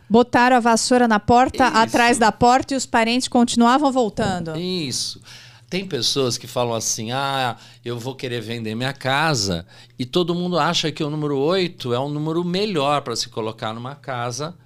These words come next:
Speaker 2: pra vender, e na verdade não. Na verdade é colocar, transformar a casa, o número dela em seis, porque a pessoa que for comprar vai se sentir em casa.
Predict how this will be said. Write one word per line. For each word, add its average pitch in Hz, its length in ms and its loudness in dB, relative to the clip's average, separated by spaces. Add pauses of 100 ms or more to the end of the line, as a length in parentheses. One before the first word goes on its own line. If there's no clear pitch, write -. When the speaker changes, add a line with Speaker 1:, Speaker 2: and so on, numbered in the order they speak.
(100)
Speaker 2:
pra 143 120 -2
vender, 135 680 -6
e 170 100 -6
na 160 140 -2
verdade 151 500 -2
não. 143 380 -2 (580)
Na 143 220 -4
verdade 139 480 -4
é 170 60 -4
colocar, 170 480 -4 (160)
transformar 127 640 0
a 101 60 -6
casa, 87 520 -6 (120)
o 113 120 -4
número 131 380 -6
dela 117 260 -6
em 185 120 -10
seis, 151 480 -6
porque 151 400 -10
a 104 60 -8
pessoa 147 360 -6
que 220 100 -14
for 120 160 -8
comprar 120 320 -4
vai 139 140 -4
se - 80 -4
sentir - 360 -6
em 135 40 -14
casa. 117 420 -8